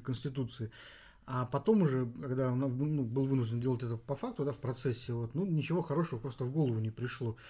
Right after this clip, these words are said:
Э, действительно, он, может быть, просто не видит сейчас для себя каких-то возможностей, ресурсных в первую очередь, э, противостоять, э, вот этой, э, конституционному этому процессу.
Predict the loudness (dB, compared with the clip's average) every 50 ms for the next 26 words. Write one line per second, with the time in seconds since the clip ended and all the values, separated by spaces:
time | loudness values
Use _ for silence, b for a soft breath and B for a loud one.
0 | B B B B B B B -8 -6 -4 -2 -2 -4 -4 -6 -4 -4 -2 0 0
1 | 0 2 2 2 2 0 0 -4 -6 -6 -8 -8 -4 -2 0 2 2 2 0 -2
2 | -4 -4 -6 -6 -4 -4 -4 -4 -4 -4 -4 -2 0 0 2 2 0 0 -2 -2
3 | -6 -10 -16 -18 -12 -6 -4 -2 -2 0 0 2 2 2 2 0 0 -2 -2 -2
4 | -2 -2 0 2 0 2 2 -2 -4 -4 -4 -2 0 0 2 2 2 0 0 -2
5 | -6 -6 -6 B B B B B B B B -6 -2 -2 -2 -2 -4 -8 -6 -6
6 | -6 -6 -4 -2 0 4 4 4 2 2 -4 -8 -12 -10 -10 -8 -8 -10 -10 -12
7 | -14 -16 -16 -16 -16 -16 -14 -14 -14 -14 -14 -14 -16 -16 -16 -18 -14 -14 -14 -10
8 | -6 -4 -2 -2 -4 -4 B B B B B B B -8 -8 -8 -10 -14 -10 -4
9 | 0 2 2 4 4 2 2 0 0 0 -2 -2 -2 -2 -2 -2 0 0 -2 0
10 | -2 -4 -6 -6 -6